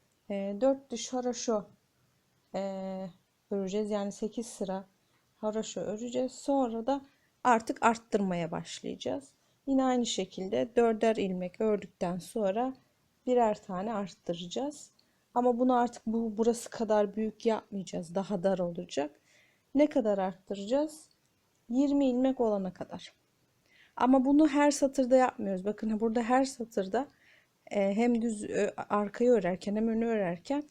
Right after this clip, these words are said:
ne yapmıştık? Kesme işlemi yapmıştık. Ama arttırmayı sadece ön yüzde yapıyoruz. Arka yüzde arttırma yapmıyoruz. Şimdi ilk etapta ben, e, dört düş haroşa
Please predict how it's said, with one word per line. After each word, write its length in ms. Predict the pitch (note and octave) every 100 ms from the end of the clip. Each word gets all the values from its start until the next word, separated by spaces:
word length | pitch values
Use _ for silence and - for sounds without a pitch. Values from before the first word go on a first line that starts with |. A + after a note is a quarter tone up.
| _ _ _ -
ne 60 |
yapmıştık? 460 | B3+ A#3+ A3+ - C#4
Kesme 360 | C4 A#3+ - A3+
işlemi 360 | A3+ - A3
yapmıştık. 440 | G3 - F#3 - B3
Ama 180 | A#3+ -
arttırmayı 800 | A3+ A#3+ _ C4 C4 C4+ C#4+ D#4+ - _ _
sadece 520 | - C#4+ C#4+ B3+ G3+ -
ön 160 | A#3
yüzde 380 | B3 C4 B3+ B3
yapıyoruz. 720 | C#4 C4+ - C#4+ C#4 D4 - - _ _ -
Arka 340 | B3+ B3+ C#4+
yüzde 300 | B3+ G#3 G3
arttırma 680 | A#3 A#3 - G#3 A3+ C#4+ D#4 - _ _ -
yapmıyoruz. 760 | A3+ G3 - F3 - - - _ _ _ _ _ _ _ _
Şimdi 240 | - - B3+
ilk 160 | B3
etapta 400 | C4 C4 B3+ C4
ben, 260 | A#3+ C#4 D4 _ _ _ _ _ _ _ _ - -
e, 380 | G3+ F#3+ G3 F#3+ - _ _ _ _ _ _ _ _ _ _ _ _ _ _ _
dört 300 | B3+ C4+ C4+
düş 180 | C#4+ -
haroşa 500 | - A#3 A3+ - F3+